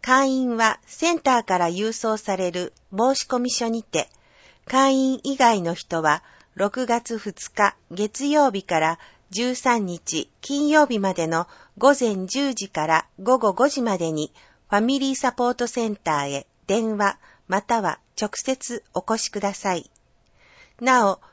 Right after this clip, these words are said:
お申し込みには、住所、氏名、年齢、電話番号が必要です。この件については、アイモール、イオン三好店内、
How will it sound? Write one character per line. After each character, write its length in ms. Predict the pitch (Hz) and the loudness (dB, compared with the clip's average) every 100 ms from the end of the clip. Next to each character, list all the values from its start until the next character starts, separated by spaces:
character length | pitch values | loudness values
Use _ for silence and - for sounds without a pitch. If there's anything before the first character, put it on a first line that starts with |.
| _ - | _ -6
お 100 | 208 | 0
申 280 | 254 294 - | 4 4 0
し 60 | |
込 120 | 285 277 | -2 0
み 120 | 269 | 0
に 180 | 269 214 | 0 2
は、 220 | 180 190 - _ - | 2 0 -8 _ -14
住 280 | 202 285 269 | -4 -2 -2
所、 200 | - 175 | -2 -4
氏 280 | - 220 214 | -4 -4 -2
名、 320 | 170 147 - _ - | -2 -4 -8 _ -4
年 340 | 196 254 233 | 0 0 0
齢、 300 | 214 202 - _ _ | 0 0 -2 _ _
電 220 | 185 247 285 | 0 2 4
話 120 | 285 | 4
番 240 | 294 277 | 4 2
号 180 | 202 190 | 0 0
が 120 | 202 | 0
必 300 | 233 - - | -4 -8 -8
要 240 | 170 147 147 | -4 -2 -2
で 160 | 147 | -6
す。 200 | - - _ _ _ _ _ _ _ _ _ _ _ | -8 -16 _ _ _ _ _ _ _ _ _ _ _
こ 140 | - 262 | -2 0
の 120 | 294 | 2
件 240 | 311 302 | 2 0
に 120 | 240 226 | 0 -2
つ 140 | 220 | -4
い 100 | 208 | -4
て 160 | 196 175 | -2 4
は、 240 | 160 170 - - _ | 4 4 -6 -20 _
ア 180 | - 226 | 2 2
イ 140 | 233 | 2
モ 260 | 226 226 190 | 2 2 2
ー 40 | |
ル、 200 | 165 151 - _ _ _ | 0 -6 -12 _ _ _
イ 180 | 214 220 | -4 2
オ 140 | 262 | 4
ン 120 | 269 240 | 4 2
三 140 | 233 | 2
好 300 | 254 285 - | 2 2 0
店 320 | 277 269 202 | 0 0 0
内、 260 | 160 139 | 0 0